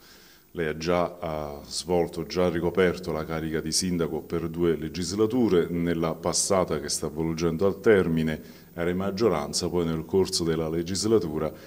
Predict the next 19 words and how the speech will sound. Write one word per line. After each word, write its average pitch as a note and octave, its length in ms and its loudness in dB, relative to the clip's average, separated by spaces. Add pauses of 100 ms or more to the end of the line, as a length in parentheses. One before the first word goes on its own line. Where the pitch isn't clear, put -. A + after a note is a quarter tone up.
si - 180 -2
è E2+ 40 0
reso D#2+ 420 -2
indipendente. D2 1000 -4 (420)
Ma G2 100 -2
quali D3+ 240 4
sono A2+ 260 4
le F#2 140 4
ragioni, F#2 800 0 (160)
assessore E2+ 640 0
provinciale D#2+ 720 -4
anche D#2 260 -4
stato, F#2 380 0
il A#2 120 -6
suo C3 160 0
trascorso G#2 580 2
politico F#2 400 2
è - 20 4
abbastanza, F2+ 840 2